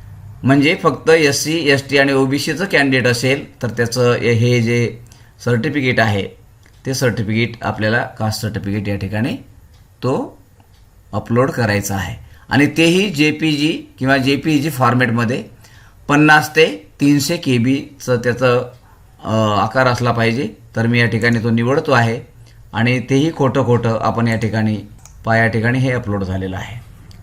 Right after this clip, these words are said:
तो फक्त पन्नास ते तीनशे के बीचा असावा. आणि यानंतर हा संपूर्ण फॉर्म आपला भरून झालेला आहे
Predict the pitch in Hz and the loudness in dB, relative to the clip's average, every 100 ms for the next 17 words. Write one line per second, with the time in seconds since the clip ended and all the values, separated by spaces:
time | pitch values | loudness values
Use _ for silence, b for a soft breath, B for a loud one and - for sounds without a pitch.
0 | - 135 139 139 - 180 294 - - 123 | -10 -4 -2 -2 2 2 2 -6 -2 0
1 | 123 120 160 170 131 117 113 104 95 98 | 0 0 -2 -2 -2 -2 -4 -4 -6 -6
2 | 101 95 - - - - b b b b | -6 -8 -10 -16 -18 -20 b b b b
3 | b b - - 160 160 131 135 - - | b b -4 4 6 6 2 -4 -10 -20
4 | - - 127 143 175 170 170 160 160 156 | -12 0 4 4 4 2 2 4 2 0
5 | 143 139 156 - 139 123 123 123 127 123 | -2 -2 -2 2 2 2 0 0 0 2
6 | - 117 123 120 113 110 110 107 104 117 | 0 0 2 2 2 2 2 2 0 -2